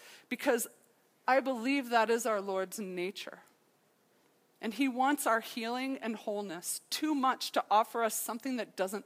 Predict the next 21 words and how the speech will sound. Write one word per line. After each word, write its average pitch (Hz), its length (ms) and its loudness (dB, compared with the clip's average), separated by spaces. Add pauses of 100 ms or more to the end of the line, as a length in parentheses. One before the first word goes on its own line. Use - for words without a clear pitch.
work. - 420 -10 (2000)
So - 200 -8
he 254 140 -2
takes - 480 -2
out 254 300 8
the 202 80 2
big 202 540 0
guns, 180 460 0
so - 220 -4
to 165 80 -10
speak. - 460 -10 (280)
He 262 160 4
takes 285 400 2
out 294 220 8
the 311 100 2
secret 285 480 0
weapon 226 340 6
that 208 180 0
demons 233 420 0
fear, 185 500 0 (480)
compassion. 180 760 -2